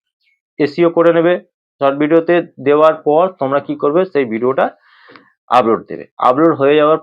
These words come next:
পর কিছুক্ষণ পর, ঘন্টা দুয়েক পর, তারপরে তোমরা গিয়ে শর্ট ভিডিওটা পাবলিক করবে। ঠিক আছে, আর এই টাইমে পাবলিক করবে, যে টাইমিংটা দেখাচ্ছে এখানটায়, সেই টাইমে তোমরা পাবলিক করো।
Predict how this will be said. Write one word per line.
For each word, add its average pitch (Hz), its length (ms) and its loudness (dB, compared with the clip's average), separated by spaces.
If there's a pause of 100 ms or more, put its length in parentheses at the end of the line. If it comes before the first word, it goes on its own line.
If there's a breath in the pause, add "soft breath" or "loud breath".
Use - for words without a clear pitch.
পর 139 160 2 (920)
কিছুক্ষণ 175 380 -4 (100)
পর, 160 100 2 (140)
ঘন্টা 147 280 -2
দুয়েক 156 280 0
পর, 147 120 2 (140)
তারপরে 135 300 0 (100)
তোমরা 147 200 -2 (120)
গিয়ে 139 180 2 (460)
শর্ট 127 220 0 (100)
ভিডিওটা 139 320 0 (120)
পাবলিক 92 340 -4 (100)
করবে। 87 220 -12 (680)
ঠিক 160 160 -2
আছে, 113 120 -8 (420 loud breath)
আর 123 80 2 (100)
এই 185 100 2 (140)
টাইমে 170 280 0 (100)
পাবলিক 92 260 -8 (120)
করবে, 87 220 -12 (340)
যে 131 80 0 (120)
টাইমিংটা 151 500 0 (100)
দেখাচ্ছে 135 380 -6
এখানটায়, 135 440 -6
সেই 160 160 0 (100)
টাইমে 127 340 -2
তোমরা 147 160 2 (100)
পাবলিক 127 280 -2 (100)
করো। 156 180 2